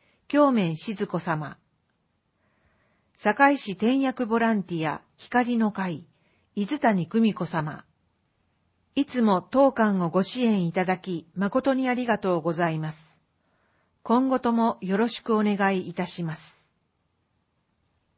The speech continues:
表彰者のお言葉。京面静子様。この度輝かしい賞をいただき恐縮しております。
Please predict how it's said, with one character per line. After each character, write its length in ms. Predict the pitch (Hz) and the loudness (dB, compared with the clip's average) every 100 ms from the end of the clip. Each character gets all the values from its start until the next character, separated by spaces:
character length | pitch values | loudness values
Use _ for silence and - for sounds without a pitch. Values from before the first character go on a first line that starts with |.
| _ _ - | _ _ -2
表 220 | 269 294 | 2 2
彰 220 | - 294 254 | 2 0 2
者 180 | 202 | 0
の 220 | 180 165 160 | 0 -2 -4
お 40 | |
言 300 | - 208 190 | -4 -2 0
葉。 260 | 170 156 - _ _ _ _ _ _ _ _ _ _ _ _ | 0 -2 -6 _ _ _ _ _ _ _ _ _ _ _ _
京 220 | 277 311 | 2 4
面 240 | 269 208 180 | 4 2 0
静 300 | - 214 214 | -4 -6 -4
子 100 | 180 | -4
様。 400 | 180 156 143 - _ _ _ _ _ _ _ _ _ _ _ _ _ | -4 -4 -6 -12 _ _ _ _ _ _ _ _ _ _ _ _ _
こ 160 | - 220 | 0 2
の 120 | 294 | 4
度 420 | 247 196 180 - | 2 2 -2 -4
輝 420 | - 202 254 277 | -6 2 4 4
か 120 | 277 277 | 2 -2
し 200 | - 262 | -2 -4
い 40 | |
賞 340 | - 226 202 | 2 2 4
を 100 | 180 | 2
い 60 | 170 | 2
た 140 | 190 | 0
だ 100 | 196 | 0
き 320 | 190 190 185 - | 0 -4 -8 -6
恐 240 | - 220 233 | 2 2 2
縮 220 | - 233 | -2 -4
し 100 | - | -2
て 160 | 220 | 0
お 60 | 202 | 0
り 140 | 196 | 0
ま 120 | 180 175 | -2 -4
す。 280 | - - | -10 -20